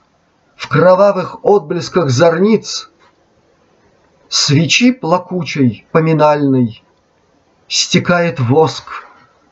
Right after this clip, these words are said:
на сонмы лиц. И страх запечатлён на лицах, глядящих в зеркало Творца.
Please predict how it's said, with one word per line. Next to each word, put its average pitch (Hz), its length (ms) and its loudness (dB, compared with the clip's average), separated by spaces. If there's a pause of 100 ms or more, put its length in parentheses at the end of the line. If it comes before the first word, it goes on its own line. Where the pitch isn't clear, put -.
(480)
на 139 200 4
сонмы 156 840 -2
лиц. 131 580 -2 (840)
И 185 120 2
страх - 920 -2 (260)
запечатлён 180 1000 0
на 165 80 2
лицах, 165 680 -4 (760)
глядящих 160 680 0
в 113 100 -2
зеркало 160 600 0
Творца. 151 760 -2